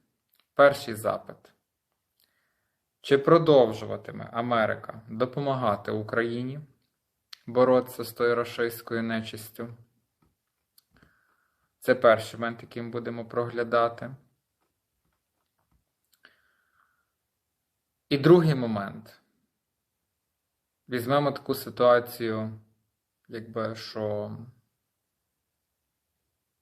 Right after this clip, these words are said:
якщо Америка перестане допомагати Україні, чи Україна програє цю війну?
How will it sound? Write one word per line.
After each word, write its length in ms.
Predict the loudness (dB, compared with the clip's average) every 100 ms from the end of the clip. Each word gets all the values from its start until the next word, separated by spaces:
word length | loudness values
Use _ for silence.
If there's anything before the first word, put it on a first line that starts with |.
| _ _ _ _ _ _ _ -4
якщо 300 | -4 2 4
Америка 440 | 6 4 2 -2
перестане 640 | 2 2 2 2 0 0
допомагати 580 | -4 -10 -8 -4 -4 -6
Україні, 680 | -8 -2 -2 0 -2 -4 -2
чи 120 | 2
Україна 460 | 2 2 0 0 2
програє 560 | 2 4 6 6 6
цю 180 | 0 -8
війну? 380 | -8 -8 -10